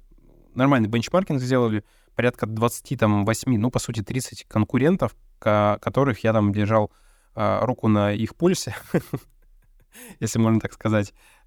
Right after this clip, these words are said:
А, и я понимал, у кого какая рентабельность, кто какие каналы использует, у кого какие там, э, продукты качают. И, ну, нет там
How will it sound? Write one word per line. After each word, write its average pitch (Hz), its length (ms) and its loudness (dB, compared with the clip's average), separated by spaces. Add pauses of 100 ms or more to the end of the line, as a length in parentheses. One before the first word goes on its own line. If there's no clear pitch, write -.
А, 107 300 -2
и - 80 -8
я 117 180 2
понимал, 120 380 2
у 113 60 -2
кого 113 180 0
какая 110 260 0
рентабельность, 120 520 -2
кто - 200 -4
какие - 160 -4
каналы 110 340 2
использует, 127 540 0
у - 40 -20
кого 113 200 -2
какие - 280 -4
там, 104 220 0 (200)
э, - 240 -10
продукты 110 400 -2
качают. 135 540 0 (1200)
И, 104 800 2
ну, 113 180 2
нет 135 280 0
там 110 200 2